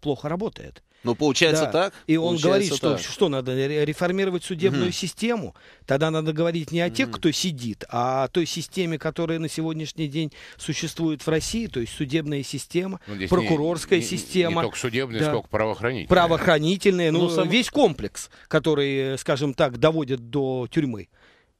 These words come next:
Speaker 4: Ну,
Speaker 1: виновного.
Speaker 4: ну, вы знаете,
Speaker 3: Нет, потому
Speaker 4: с-,
Speaker 3: что,
Speaker 4: вот, вот
Speaker 3: э, конечно, когда вот о чём я уже
Speaker 2: Мгм.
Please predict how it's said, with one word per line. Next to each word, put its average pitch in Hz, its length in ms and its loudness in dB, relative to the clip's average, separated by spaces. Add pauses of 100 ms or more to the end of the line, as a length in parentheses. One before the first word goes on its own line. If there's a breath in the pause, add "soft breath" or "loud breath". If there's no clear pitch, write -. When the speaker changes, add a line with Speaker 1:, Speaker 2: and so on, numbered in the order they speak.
(300)
Speaker 4:
Ну, 131 80 -10
Speaker 1:
виновного. 123 400 -2
Speaker 4:
ну, 185 100 2
вы 180 100 -2
знаете, 180 280 -2
Speaker 3:
Нет, 131 120 -6
потому 120 220 -2
Speaker 4:
с-, - 40 -4
Speaker 3:
что, 139 80 -4
Speaker 4:
вот, 127 220 -2
вот - 80 -12
Speaker 3:
э, 104 220 -2
конечно, 117 720 -4 (120)
когда 90 360 -4
вот 78 160 -6
о 78 80 -6
чём 85 160 -10
я 82 260 -6
уже 65 260 -12
Speaker 2:
Мгм. 143 240 -4